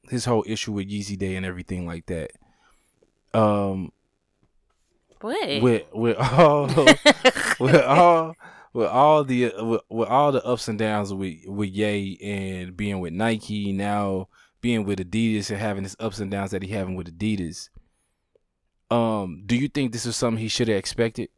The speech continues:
Speaker 2: Yes.
Speaker 1: Why?
Speaker 2: Just because if you look at, um, what Adidas has been, like, creeping out and, like,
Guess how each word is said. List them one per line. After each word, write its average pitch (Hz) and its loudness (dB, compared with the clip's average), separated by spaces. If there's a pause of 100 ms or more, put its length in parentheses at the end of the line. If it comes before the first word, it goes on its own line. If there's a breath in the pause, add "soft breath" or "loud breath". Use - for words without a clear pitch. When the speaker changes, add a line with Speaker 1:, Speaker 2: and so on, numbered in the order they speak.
(760 loud breath)
Speaker 2:
Yes. 160 -8 (640)
Speaker 1:
Why? 104 2 (840 loud breath)
Speaker 2:
Just 214 -8
because 170 -4
if 147 -10
you 143 -8
look 139 -8
at, 131 -6
um, 127 -8
what 123 -8
Adidas 127 -12
has 127 -10
been, 127 -10
like, - -12
creeping 139 -12
out 131 -6
and, 123 -14
like, 123 -12